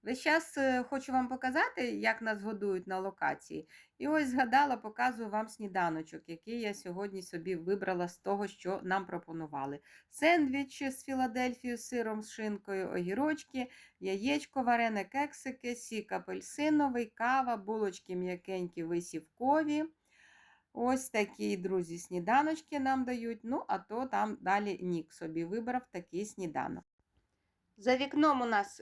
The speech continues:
є ось така тераска з диванчиками. Після дощику подушки забрали, а коли сонячно, виносять подушки, ми можемо теж там сидіти,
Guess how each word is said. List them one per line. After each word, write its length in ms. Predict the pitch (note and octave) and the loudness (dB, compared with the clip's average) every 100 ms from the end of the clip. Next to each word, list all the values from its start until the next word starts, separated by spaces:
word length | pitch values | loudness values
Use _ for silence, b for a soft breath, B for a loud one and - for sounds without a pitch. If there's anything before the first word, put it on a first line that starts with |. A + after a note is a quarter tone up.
| - | -10
є 300 | F#3+ G#3 G3+ | -4 0 2
ось 240 | F#3+ G3 | 2 0
така 420 | - F3+ F3+ D#3 | -2 0 4 4
тераска 720 | - F3+ D#3+ D#3 F#3 - C4+ C#4+ | 2 -2 2 2 2 0 0 0
з 20 | |
диванчиками. 1000 | B3 B3+ C4+ C#4 C4+ C#4 C4 B3+ B3+ C4 b b b | 0 2 2 2 -4 -4 -2 -2 -4 -8 b b b
Після 300 | F#3+ - A3 | -12 -2 0
дощику 560 | A3+ C#4+ D4 C4 - G#3+ | 4 2 2 -2 -6 -6
подушки 540 | G#3+ G#3 G#3+ - F#3 | -4 -2 -2 -2 -4
забрали, 580 | F3+ F#3 G#3 C#4+ F4 D#4 - | 0 0 4 4 6 4 2
а 80 | |
коли 280 | G#3 G3+ F3+ | 2 0 -2
сонячно, 800 | F3+ C#4 F4+ E4+ D4+ - C4+ C4 B B B | -2 0 2 2 0 -4 -2 -4 B B B
виносять 560 | F#3+ G#3+ G#3 G#3 F#3 - | 0 2 0 0 -4 -4
подушки, 520 | G3 C#4 E4 - A#3 | -2 0 0 0 0
ми 140 | G3+ | 2
можемо 460 | G3+ G3 F#3+ F#3+ F3+ | 2 2 2 2 2
теж 260 | F3 E3+ | -2 -6
там 220 | - D3 D3 | -4 -6 -6
сидіти, 680 | - F3+ C#4+ E4 D4 D#4 | -12 -4 -2 0 0 -4